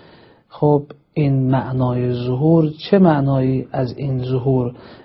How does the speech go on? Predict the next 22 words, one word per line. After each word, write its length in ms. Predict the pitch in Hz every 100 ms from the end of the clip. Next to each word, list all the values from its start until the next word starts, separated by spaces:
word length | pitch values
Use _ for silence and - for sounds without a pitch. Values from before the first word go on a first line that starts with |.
| -
اراده 380 | 123 123 123 127
شده؟ 460 | - 123 123 123 - - - _ _
اینی 280 | 156 139 135
که 160 | 147
ظهور 460 | 131 131 131 139 131
دارند، 460 | 131 127 135 160 170
ممکنه 420 | 143 127 139 135
اینی 260 | 131 135
که 140 | 127 127
مخلوقات 720 | 127 117 123 123 120 123 123 -
هستند، 680 | - 123 - - 151 165 165 151
صدق 300 | 123 - 123
ظهور 400 | 120 123 175 160
اصلاً 500 | 135 - 131 127 123 - - - _
به 80 | 127
اینها 300 | 120 113 120
نکنه، 400 | 120 123 131 117
صدق 560 | - 139 131 - 127 123 -
بطون 440 | 127 - 165 156 151 - - - _
به 80 | 131
اینها 500 | 127 117 123 123 123 - - _ -
نکنه. 680 | 127 127 123 127 127 117